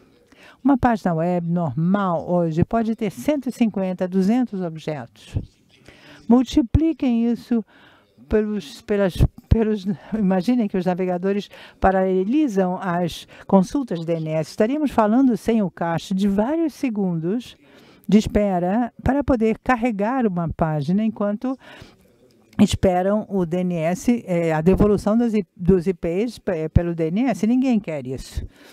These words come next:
E quando isso acontece por má configuração, a experiência é muito ruim.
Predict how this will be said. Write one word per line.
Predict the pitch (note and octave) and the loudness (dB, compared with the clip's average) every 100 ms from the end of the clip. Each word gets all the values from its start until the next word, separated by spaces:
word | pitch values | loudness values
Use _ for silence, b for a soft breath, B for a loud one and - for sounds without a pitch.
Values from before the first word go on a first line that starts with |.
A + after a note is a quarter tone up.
| B B - | B B -8
E | G3+ | 0
quando | - A3 B3 | 4 4 2
isso | D4 | 0
acontece | E4 - E3+ D3+ A3+ A3 - | 0 0 0 0 0 0 -2
por | - C#3+ | -4 -2
má | D3+ E3+ | -2 -2
configuração, | - D#3 D3+ D3 C3+ - G#3+ A3 F#3+ D3+ b b b b - | -4 0 0 0 -4 -6 2 2 2 -2 b b b b -2
a | A#3 | 0
experiência | C4 D4 C4 A3+ C4+ | 2 2 2 2 2
é | |
muito | A#3+ F3+ D#3 F3+ | 2 2 0 0
ruim. | G3 G#3+ C#3+ | 0 -2 -4